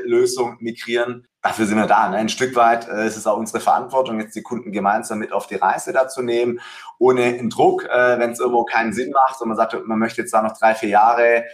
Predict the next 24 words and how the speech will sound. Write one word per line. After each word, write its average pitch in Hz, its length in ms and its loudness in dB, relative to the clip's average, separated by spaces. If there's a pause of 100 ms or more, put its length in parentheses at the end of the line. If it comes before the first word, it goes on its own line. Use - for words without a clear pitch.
(140)
vielleicht 107 300 0
auch 110 120 4
in 113 80 -2
dem 110 120 -4
On-Premise-Produkt 110 800 -4
bleiben, 123 340 4
weil 120 100 2
es - 60 -4
einfach 110 180 2
auch 113 80 2
Sinn - 260 -6
macht, 139 260 2
weil 117 100 0
da 113 80 0
so 110 140 -6
viel 113 260 -6
auch 107 200 0
gewachsen 101 440 -4
ist, 123 200 -8
dann, 110 240 -4 (480)
dann 101 140 0
ist 113 160 -2
es 113 100 -6
total 113 580 2